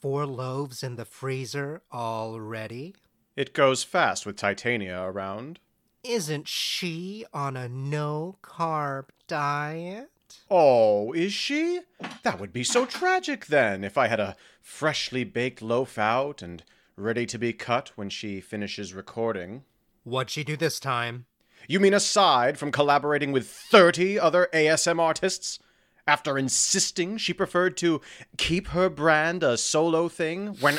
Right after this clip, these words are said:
Speaker 2: I asked?
Speaker 1: Yikes.
Speaker 2: Mm-hmm. I saw her atting and cozying up to the whole community on Twitter.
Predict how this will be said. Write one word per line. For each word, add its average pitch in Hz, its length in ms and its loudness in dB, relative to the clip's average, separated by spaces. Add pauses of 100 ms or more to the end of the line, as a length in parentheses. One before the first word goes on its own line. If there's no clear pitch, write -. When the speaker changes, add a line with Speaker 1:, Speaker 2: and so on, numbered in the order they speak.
(140)
Speaker 2:
I 160 500 8
asked? 170 500 2
Speaker 1:
Yikes. 247 1300 -8
Speaker 2:
Mm-hmm. 139 1160 -2 (680)
I 98 200 -2
saw 95 340 -4
her 95 280 -4
atting 113 380 0
and 92 180 -10
cozying 117 540 -2
up - 140 -2
to 127 80 -8
the 110 140 2
whole - 420 2
community 143 560 0
on 110 140 0
Twitter. 131 420 -2